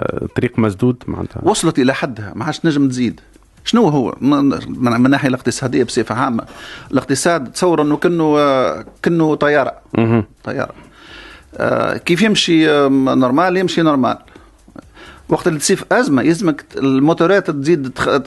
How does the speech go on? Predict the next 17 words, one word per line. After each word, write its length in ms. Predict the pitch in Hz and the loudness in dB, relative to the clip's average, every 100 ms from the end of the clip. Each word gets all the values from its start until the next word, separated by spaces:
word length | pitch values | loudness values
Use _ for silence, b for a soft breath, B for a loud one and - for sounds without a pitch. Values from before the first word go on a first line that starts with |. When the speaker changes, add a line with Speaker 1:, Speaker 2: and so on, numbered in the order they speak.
| - | -6
Speaker 2:
تخ-، 140 | - | -4
عندك 340 | 165 156 156 156 | -2 0 -2 0
موتورات. 440 | 143 135 113 - - | 0 0 -2 -4 -4
فما 220 | 190 170 | 0 0
سياسة 340 | - 190 185 | 2 0 0
نقدية 340 | 143 139 170 214 | -2 0 2 2
وسياسة 380 | 190 196 190 190 | 4 2 0 0
الميزانية 340 | 180 175 170 | 0 2 0
الدولة. 320 | 143 151 135 - | 2 0 0 -2
Speaker 1:
مم. 100 | 110 | 2
Speaker 2:
تخدمهم 440 | 110 214 175 151 | 2 2 2 0
تقوي، 360 | - 185 175 135 | -2 0 2 0
تقوي 360 | - 180 160 | 0 2 2
في 100 | 127 | 2
ال-، 520 | 135 135 131 127 123 113 | 0 2 2 2 0 -4
في 80 | |
الواحد. 240 | 123 127 | -2 -4